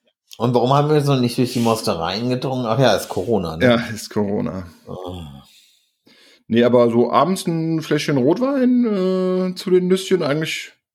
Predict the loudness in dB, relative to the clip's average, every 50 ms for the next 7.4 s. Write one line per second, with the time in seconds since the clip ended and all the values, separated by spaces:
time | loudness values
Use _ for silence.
0 | _ _ _ _ -10 -6 -4 -2 -2 -2 -4 -6 -10 -16 -18 -20 _ _ _ _
1 | _ _ _ _ _ _ _ -6 -6 -4 -6 -8 -8 -6 -2 0 2 2 2 4
2 | 4 4 2 2 2 2 4 4 2 2 -2 -4 -2 -2 0 -2 -2 -2 -4 -6
3 | -6 -4 -4 0 0 2 0 0 0 0 0 2 2 0 0 0 -2 0 2 2
4 | 2 2 0 0 0 -2 -2 -2 -2 -2 0 0 0 0 -2 -2 -4 -8 -14 -20
5 | -20 -20 _ _ -4 -2 -2 -2 0 0 2 2 2 0 -2 -2 0 2 2 4
6 | 2 2 2 0 2 2 2 4 6 6 4 4 2 0 -4 -4 -4 -2 -2 0
7 | 0 -2 -2 -4 -6 -6 -8 -14